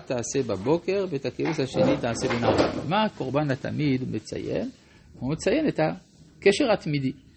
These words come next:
מה זה קשר תמידי? אז אי אפשר להקריב במשך עשרים וארבע שעות. אבל אם יש אחד בבוקר, אחד בין הערביים, זה מראה על קביעות, על תמידות. גם כן, מנורה צריך להקריב,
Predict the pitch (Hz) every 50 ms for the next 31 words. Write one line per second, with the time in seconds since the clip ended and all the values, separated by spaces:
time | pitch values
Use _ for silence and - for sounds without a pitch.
0 | - - - - - - - - - - - 151 147 147 165 156 - 156 135 -
1 | 143 123 - 113 104 107 151 151 120 101 117 156 180 170 - 147 120 113 107 98
2 | - - 135 139 131 104 95 101 135 - - _ - 95 98 98 113 113 - 131
3 | - 107 101 - 123 127 120 123 120 127 135 143 147 - - 254 180 107 95 -
4 | - - - - - - - - - 98 101 110 135 170 175 151 - 139 123 -
5 | 131 123 117 110 104 107 117 110 - - 92 - - - - 120 120 120 117 120
6 | 120 117 107 95 90 87 87 87 87 - - 240 269 - - - - - - -
7 | - - - - - 104 107 135 143 151 151 151 165 208 208 196 - - - -
8 | - 123 131 135 143 151 - - - - - - 117 127 127 107 95 - 120 113
9 | 110 - - 127 120 110 98 87 98 107 120 135 139 - 147 117 101 101 107 104
10 | 107 107 107 113 127 139 156 180 208 240 220 175 - - 120 - 117 113 110 -
11 | - 143 156 160 151